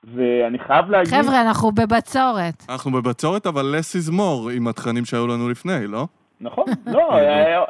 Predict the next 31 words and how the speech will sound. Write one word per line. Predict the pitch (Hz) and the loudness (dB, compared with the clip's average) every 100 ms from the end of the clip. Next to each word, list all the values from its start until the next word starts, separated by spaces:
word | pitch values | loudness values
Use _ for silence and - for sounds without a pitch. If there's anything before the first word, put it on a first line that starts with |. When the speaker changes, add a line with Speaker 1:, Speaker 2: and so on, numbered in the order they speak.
| - | -4
Speaker 1:
אה, | 80 147 170 160 | -8 -4 -2 -2
אחרי, | - 185 220 220 208 190 147 | -2 -2 0 0 0 0 -2
אחרי | - 180 | -2 -2
יום | 190 180 | -2 -2
עצמאות | 185 - 147 151 139 | -6 -4 -2 -2 -4
אני | 127 | -4
מניח | 123 127 135 - | -4 -6 -8 -2
שיעלו | 120 113 123 | -2 0 2
עוד | 127 139 | 0 0
דברים, | 165 185 214 - _ _ _ _ _ _ _ _ _ _ | -6 -6 -10 -14 _ _ _ _ _ _ _ _ _ _
אבל, | 113 117 123 117 120 | -16 -2 0 0 0
אה, | 117 120 | 0 0
באמת, | 120 147 165 - | -2 -4 -6 -2
אה, | 170 147 131 120 120 113 - _ _ _ _ _ _ | 0 2 2 2 0 -2 -10 _ _ _ _ _ _
אני | - 131 | -4 -4
חייב | - 170 185 | 4 4 4
להגיד | 185 170 208 196 - | 2 2 -2 -6 -2
שאהבה | 165 135 131 160 175 | 0 2 2 2 0
חדשה, | 151 135 - 190 214 226 - | -2 -4 0 0 0 -4 -10
הדבר | - 120 139 175 | -4 -2 2 2
הכי | 175 185 | 2 -4
טוב | 165 196 202 | -2 -4 -2
בה, | 180 160 | -4 -4
שהיא | - 135 127 | -4 -4 -4
פשוט | - 196 | -4 -2
עונה | 147 156 175 | 0 -2 0
מעולה, | 170 131 131 156 220 254 _ _ _ _ _ 113 | 0 4 4 4 2 -4 _ _ _ _ _ -20
ואין, | 120 131 127 127 131 127 127 127 - _ _ _ _ - 185 190 | -6 0 0 0 0 0 -2 -4 -10 _ _ _ _ 0 0 0
אין | 180 226 | 0 0
לי | |
חוסר | 233 - 226 - 127 | 0 0 -2 -2 -8